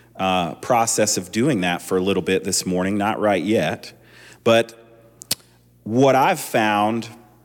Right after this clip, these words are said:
is when I wanna find some clarity in all of those voices, what I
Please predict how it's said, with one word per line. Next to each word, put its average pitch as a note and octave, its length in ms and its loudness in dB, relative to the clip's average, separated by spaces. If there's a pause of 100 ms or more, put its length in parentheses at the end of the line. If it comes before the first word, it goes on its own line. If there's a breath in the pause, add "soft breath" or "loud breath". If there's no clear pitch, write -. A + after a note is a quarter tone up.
(720)
is - 640 -2
when B2+ 200 2
I C3 200 4
wanna E3 240 4
find C3 460 0
some G#2+ 160 -2
clarity G#2+ 840 0 (760 loud breath)
in A#2+ 140 2
all C#3+ 260 4
of C3 120 0
those A#2+ 280 2
voices, G#2+ 1000 -2 (460 soft breath)
what A#2+ 280 2
I D#3 460 0